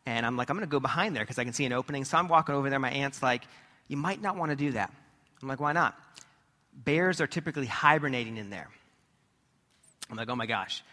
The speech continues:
But it gets better. She then tells me, "Yeah, when we were younger, we used to go in there and play with the baby cubs when the mom was hibernating." That's like Bear Grylls level right there. Like, you're a real man if you're playing with, with baby cubs.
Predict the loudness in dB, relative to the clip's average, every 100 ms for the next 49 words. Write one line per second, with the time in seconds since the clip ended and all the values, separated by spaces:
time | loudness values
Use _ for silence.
0 | -8 -2 0 2 2 2 0 -6 -4 0
1 | 0 6 4 4 -4 -8 2 4 6 4
2 | 2 6 6 6 2 0 -2 0 2 2
3 | -2 2 2 2 0 0 -2 2 4 2
4 | -2 -4 0 0 0 2 2 2 -6 -8
5 | -12 -20 _ _ -20 -20 -20 -20 -20 -20
6 | -20 -20 -20 -20 -20 -20 -20 -20 -20 -20
7 | -20 -20 -20 -20 _ 2 2 6 4 4
8 | 4 6 6 2 2 6 6 6 4 0
9 | -2 6 6 6 2 2 2 0 0 0
10 | -4 -10 -4 -2 2 4 6 6 6 6
11 | 6 4 2 -2 -2 0 0 0 -4 -6
12 | -14 -20 -20 -6 -4 0 0 0 -4 0
13 | 2 2 -2 -8